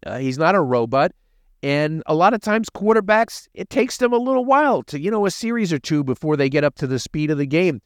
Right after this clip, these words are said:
Uh, otherwise, I can't see why he missed Garrett Wilson, who was open on that slant route. He should have thrown it on a s-, three-step drop.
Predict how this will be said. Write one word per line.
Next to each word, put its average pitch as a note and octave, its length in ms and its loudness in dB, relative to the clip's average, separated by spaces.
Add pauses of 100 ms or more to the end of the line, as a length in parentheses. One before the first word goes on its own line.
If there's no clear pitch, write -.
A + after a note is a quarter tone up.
(400)
Uh, A#2+ 180 -4
otherwise, F#3 460 4
I E3 100 2
can't F#3+ 340 -2 (640)
see F#3 380 -4
why D#3+ 360 4
he D#3 120 -4
missed C#3+ 300 -4
Garrett C#3+ 300 2
Wilson, B2+ 340 -4
who B2 100 -2
was A#2 220 -2
open C3+ 280 0
on C3 140 0
that B2+ 220 -4
slant B2+ 360 -4
route. A#2+ 280 0
He A2 60 -4
should C#3 200 -6
have B2 120 -6
thrown C3 260 0
it B2 100 0
on G#2+ 120 -2
a - 20 -2
s-, - 240 -10
three-step A#2+ 540 -2
drop. B2+ 340 2